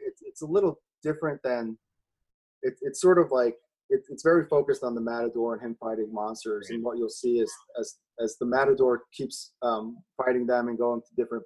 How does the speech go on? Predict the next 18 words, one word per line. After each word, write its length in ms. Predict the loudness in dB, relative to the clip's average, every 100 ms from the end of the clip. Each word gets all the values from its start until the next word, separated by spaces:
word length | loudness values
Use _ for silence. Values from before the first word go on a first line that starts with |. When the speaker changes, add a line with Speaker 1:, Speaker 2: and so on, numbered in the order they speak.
| -2
Speaker 1:
places, 440 | 0 2 -2 -2
we'll 80 | -8
see, 260 | -6 0 2
like, 200 | 2 0
the 100 | -4 2
bigger 280 | 2 2
story 460 | -4 -2 0 2 0
of 80 | -2
the 80 | -6
world. 400 | -6 -6 -6 -8 _ _ -12
Speaker 2:
Mm. 240 | -8 -8 -10 _ _ _ _ _ -16 -6
Speaker 1:
And 340 | -4 -4 -6 -6
we'll 180 | -2 -2
start 300 | 0 -2 -2
to 80 | -4
find 260 | -2 -2 -2
out, 220 | -2 -4 -8 -10
um, 480 | -8 -8 -10 -14